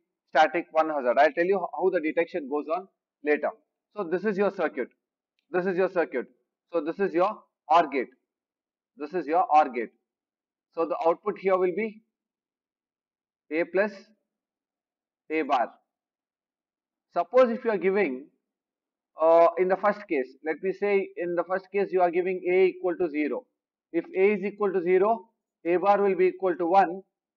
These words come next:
A plus A bar will be what? A plus A bar will be one, isn't it? Okay. Let's say the second case, A is equal to one, then A bar will be equal to zero. Then A plus A bar will be what?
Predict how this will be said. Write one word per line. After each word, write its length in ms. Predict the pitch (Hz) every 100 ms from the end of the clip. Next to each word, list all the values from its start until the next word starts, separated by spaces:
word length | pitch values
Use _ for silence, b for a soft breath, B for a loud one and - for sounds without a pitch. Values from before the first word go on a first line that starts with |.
| _ -
A 180 | 185 202
plus 180 | 208 208 208
A 120 | 190 190
bar 220 | 190 180
will 120 | 190
be 60 | 170
what? 260 | 180 196 190 - _ _ _ _ _ _ _ _ _ -
A 100 | 175
plus 260 | 180 196 190
A 100 | 180
bar 240 | 165 175 170
will 160 | 165
be 240 | 180 233 220 _ _ _ _ 127
one, 240 | 139 113 - _ _ _ _ -
isn't 240 | 143 214 175
it? 140 | 127 - _ _ - 156
Okay. 180 | - - _ _ _ 151
Let's 260 | 202 -
say 160 | 220 214
the 140 | 196
second 400 | 196 180 214 208 -
case, 240 | 143 175 _ _ _ _ -
A 220 | 196 214
is 140 | 185
equal 320 | 175 - 170 156
to 220 | 214 - _
one, 360 | 123 147 127 98 -
then 180 | 156 175 170
A 120 | 175
bar 220 | 165 185
will 140 | 180 165
be 120 | 165
equal 280 | - 170 147
to 180 | 214 233 _ _ _ _ _ _ 143
zero. 360 | 160 139 - _ _ _
Then 200 | 170 185 185
A 140 | 190
plus 260 | 190 202 202
A 80 | 185
bar 220 | 175 180
will 120 | 180
be 120 | 160
what? 240 | 165 180